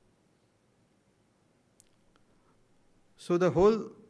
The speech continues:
whole, the p-, structure changes. Similarly, the, uh, the bad person is one whose wiring is defective.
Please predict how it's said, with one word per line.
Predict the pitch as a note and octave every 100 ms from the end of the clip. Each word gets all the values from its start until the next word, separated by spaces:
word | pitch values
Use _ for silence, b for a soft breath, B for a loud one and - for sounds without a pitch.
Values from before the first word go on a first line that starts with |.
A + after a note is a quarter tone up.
| -
whole, | D#3 F#3 G#3 G3+ G3+ - -
the | G3 D#3 D#3+ D#3
p-, | D#3 F3+
structure | - - D3+ D3 - G3
changes. | F#3+ D3+ C#3 B2+ A#2+ -
Similarly, | F3 G#3 A#3+ F#3+ C3 C3+ G#3+ - B B B B
the, | D3+ D#3 D3+ D#3 - -
uh, | E3 D3 C#3+ C#3+ D3
the | D3
bad | D#3 G3 G#3
person | G#3+ G3 G#3 G3+
is | F#3+
one | F3 G3 G#3
whose | G3+ G3+ F#3+
wiring | C#3+ D#3 F#3 A3 G#3
is | F#3 F3 D#3
defective. | D3 D3 D3 D3 D3+ B2